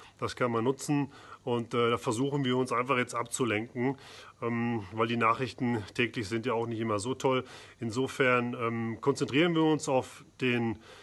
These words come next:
Start, wann immer er auch sein mag. Wir haben tolle Artikel hier im Geschäft. Äh, wir werden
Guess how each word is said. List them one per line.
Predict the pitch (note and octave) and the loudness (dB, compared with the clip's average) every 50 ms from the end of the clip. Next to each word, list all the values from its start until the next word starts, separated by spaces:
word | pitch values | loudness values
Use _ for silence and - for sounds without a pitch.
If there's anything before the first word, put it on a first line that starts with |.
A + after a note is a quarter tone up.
| - - - - - | -20 -20 -20 -18 -12
Start, | - - - - D3+ D#3 F3 F#3+ F#3 - - - - | -8 -6 -2 2 6 6 6 6 4 0 -6 -8 -2
wann | B2 A#2 B2+ C3+ | 0 2 2 2
immer | D3+ E3+ F3 E3+ D3+ C#3 | 4 4 4 4 4 4
er | C#3+ C#3 C#3 C#3+ C#3 | 2 0 0 0 0
auch | C3+ B2+ A#2+ G#2+ - | 0 0 -2 -2 -4
sein | - G2+ A#2 B2+ D3 E3 E3+ D3+ C3 - - - | -2 2 4 4 6 4 2 0 -4 -8 -10 -4
mag. | A2 A#2 B2+ C3 C#3+ E3 G3 G3+ - - - - - - - - - - - - - | 2 6 8 8 8 8 6 2 -4 -12 -20 -20 -20 -20 -18 -18 -18 -18 -20 -14 -4
Wir | B2 C3 C3+ C#3 C3+ B2+ B2 - - - - | 0 4 6 6 6 4 2 -4 -12 -18 -2
haben | - B2+ C3+ C3+ C3+ C3+ C3 B2+ B2 A#2+ A2+ - | 2 4 6 6 6 4 2 0 0 -2 0 2
tolle | C#3+ D3+ D3 C3 | 2 4 4 4
Artikel | A#2 - D#3+ F#3 F3+ G3 | 4 2 0 -2 0 0
hier | E3+ F3 F3 F3 | 2 4 4 4
im | E3+ E3+ | 4 2
Geschäft. | D#3+ D#3 - - D3+ D#3+ E3+ E3 - - - - | 0 0 2 2 4 4 2 2 -4 -10 -6 -4
Äh, | D3+ C#3+ C#3+ C#3+ C3 | 0 0 2 2 0
wir | B2+ B2+ B2 | 0 0 2
werden | C#3 C#3+ D3+ D3+ D3+ C#3+ C#3+ C3+ | 4 4 4 4 4 2 0 0